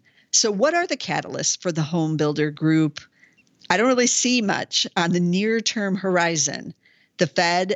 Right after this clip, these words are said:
is gonna raise again in September. They're s-, supposed to raise again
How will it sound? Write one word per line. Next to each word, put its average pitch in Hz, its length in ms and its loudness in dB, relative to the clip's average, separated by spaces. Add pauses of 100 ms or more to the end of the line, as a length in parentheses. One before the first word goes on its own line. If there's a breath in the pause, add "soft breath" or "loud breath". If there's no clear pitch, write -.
(120)
is 180 240 0
gonna 170 360 0 (120)
raise 170 320 2
again 175 260 0
in 180 80 -4
September. 190 800 -2
They're 165 80 -2
s-, - 220 0 (140)
supposed - 640 2
to 202 80 0
raise 185 280 2
again 170 440 0